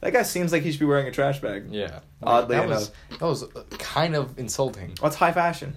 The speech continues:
Speaker 2: It is high fashion.
Speaker 1: I mean, come on.
Speaker 2: This is a Balenciaga trash bag. <laughs>
Speaker 1: And they're like, "Oh, fuck, it's five thousand dollars." And you're like,
Speaker 2: Yeah.
Speaker 1: "Yeah, stop."
Speaker 2: Yeah.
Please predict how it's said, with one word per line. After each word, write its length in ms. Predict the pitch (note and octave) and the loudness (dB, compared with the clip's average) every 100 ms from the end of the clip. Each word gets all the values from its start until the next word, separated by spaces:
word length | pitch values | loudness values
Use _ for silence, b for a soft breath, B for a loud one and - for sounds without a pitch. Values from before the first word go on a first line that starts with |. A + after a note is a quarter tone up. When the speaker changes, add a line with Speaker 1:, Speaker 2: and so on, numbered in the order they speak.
| - | -2
Speaker 2:
It 60 | G#2 | -2
is 160 | F#2+ | -2
high 120 | F#2+ | -6
fashion. 320 | F2+ E2+ - - - - | -8 -8 -10 -12 -14 -14
Speaker 1:
I 40 | |
mean, 60 | A2+ | -10
come 120 | C3+ | -6
on. 120 | A#2 F2+ | -6 -4
Speaker 2:
This 100 | C#3 | -2
is 60 | F3 | 0
a 40 | |
Balenciaga 640 | D3 A#2 A#2 - F2+ G2+ A2 | 2 0 0 -2 0 -2 0
trash 260 | A#2+ A2 | 0 0
bag. 200 | B2 B2 A#2+ - C3+ | -2 -4 -4 -6 -6
<laughs> 220 | - - | -8 -6
Speaker 1:
And 80 | A2 | 2
they're 60 | |
like, 160 | G#2 G2+ A#2+ | 2 2 -4
"Oh, 120 | B2 | -2
fuck, 260 | - B2 | 4 4
it's 100 | A#2 - | 4 0
five 280 | A#2+ A#2 | 4 4
thousand 280 | A#2+ A2+ G2+ | 4 2 2
dollars." 400 | G#2 A2 G#2+ F#2+ | 2 4 4 0
And 80 | - | -6
you're 100 | F#2+ | -6
like, 100 | G#2 | -6
Speaker 2:
Yeah. 80 | F#2 | -6
Speaker 1:
"Yeah, 40 | - | -10
stop." 380 | - - - - | -10 -8 -8 -12
Speaker 2:
Yeah. 100 | - | -16